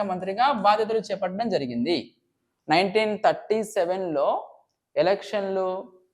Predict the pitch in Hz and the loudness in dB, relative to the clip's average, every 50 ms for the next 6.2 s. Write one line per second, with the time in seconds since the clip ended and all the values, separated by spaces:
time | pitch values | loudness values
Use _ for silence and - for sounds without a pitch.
0 | _ _ - 123 127 127 147 156 165 160 160 170 202 269 381 - - - _ _ | _ _ -2 2 2 4 4 4 4 2 2 2 0 -2 -6 -8 -16 -20 _ _
1 | _ _ _ _ _ - 139 147 147 147 170 202 202 - 233 220 208 - 202 196 | _ _ _ _ _ 2 2 4 4 2 2 0 -2 -2 -6 -6 -6 -4 -2 0
2 | 233 285 370 - - 156 156 165 165 190 185 170 180 170 180 190 - - - 196 | 0 0 -2 -2 -2 -2 -2 -2 -2 -4 -4 -2 0 0 0 0 -4 -4 -4 -2
3 | 185 190 208 233 269 330 - - - 147 175 190 190 185 185 180 190 185 - - | -2 0 0 0 0 0 -2 -4 -6 -6 -4 -2 -2 0 0 0 0 -2 -4 -4
4 | 190 190 202 190 190 160 170 180 180 - - 175 175 170 165 151 151 - 160 165 | -2 0 0 0 -2 -4 -4 -4 -6 -4 -4 -2 -2 -2 -2 -4 -4 -2 -2 -2
5 | 165 165 165 160 147 - - - 165 165 175 220 - _ _ _ _ _ _ - | -2 -2 -2 -4 -4 -6 -8 -6 -6 -6 -6 -6 -8 _ _ _ _ _ _ -2
6 | 165 185 190 | 0 2 2